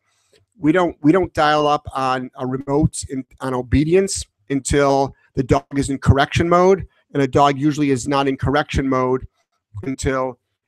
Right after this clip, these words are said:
at least the second or third week of training. So what I would do with the, if you're using a prong collar and remote collar, um, I do show, I've got a how-to remote collar down, and I show it, I believe, layering it,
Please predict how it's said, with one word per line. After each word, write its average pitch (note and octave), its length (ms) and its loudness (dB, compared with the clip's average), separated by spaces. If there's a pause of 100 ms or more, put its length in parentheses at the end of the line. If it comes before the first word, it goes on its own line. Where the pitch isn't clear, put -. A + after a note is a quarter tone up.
(160)
at E3 140 -2
least E3+ 260 -2
the C#3+ 80 -2
second D3+ 500 0
or C3 60 2
third C3 360 4
week C3+ 360 4
of B2+ 300 -4
training. F#3 600 0 (600)
So C#3 520 2 (160)
what C#3 140 0
I D#3+ 120 4
would E3+ 240 2
do D#3 260 6
with C#3 260 2
the, C3 200 -4 (140)
if B2+ 120 -6
you're D#3 100 -4
using D#3 180 -2
a B2+ 40 -4
prong D3+ 400 -2
collar C#3+ 360 0
and C3+ 220 -6
remote D3 340 2
collar, B2+ 540 0 (460)
um, C#3 280 -2
I C3 120 0
do E3 320 -2
show, D3+ 380 2
I've C3 120 0
got C3 100 0
a B2 60 -4
how-to D3+ 840 -2 (300)
remote D3 300 0
collar C#3 340 -2
down, C#3+ 560 0 (300)
and C#3 80 -4
I C3 80 -2
show D#3 380 2
it, D3+ 120 2
I C3+ 120 -4
believe, C#3 500 2
layering C#3 640 0
it, C3+ 180 -4